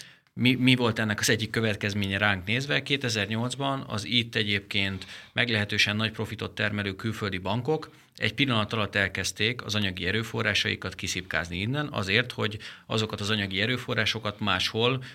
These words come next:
mondjuk úgy, hogy jól jövedelmező befektetések formájában tudják hasznosítani. Mi lett ennek az itthoni magyar következménye? Az lett a következménye, hogy a befektetési rátánk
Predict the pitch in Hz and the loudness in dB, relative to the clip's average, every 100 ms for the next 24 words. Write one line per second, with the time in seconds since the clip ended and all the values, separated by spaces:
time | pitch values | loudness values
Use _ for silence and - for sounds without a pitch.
0 | - - 113 107 117 117 113 110 107 104 | -14 -2 0 0 -2 -2 0 2 2 2
1 | 101 95 95 92 95 101 98 87 92 92 | 2 0 0 -2 -2 -2 -4 -6 -6 0
2 | - - 113 107 104 98 98 98 104 95 | 0 0 -4 0 0 0 -2 -6 -4 -2
3 | 95 - 92 - - - - - - - | -2 -2 -6 -4 -4 -6 -6 -10 -12 -16
4 | - 135 139 113 113 107 101 104 107 104 | -2 2 2 2 -2 -2 -2 -4 -2 -4
5 | 95 90 90 101 107 98 90 98 92 - | -4 -6 -6 -2 2 2 0 -2 -2 0
6 | 110 104 123 143 175 175 - - - 139 | -2 0 0 0 -2 -4 -18 -20 -6 0
7 | 120 107 107 113 131 131 143 135 139 135 | 2 0 -2 0 0 0 -4 -2 -2 -2
8 | 131 131 107 101 107 110 101 98 95 92 | 0 0 0 -2 -2 -2 -2 -4 -2 0
9 | 101 95 95 98 95 90 | 0 -2 -2 -4 -4 -8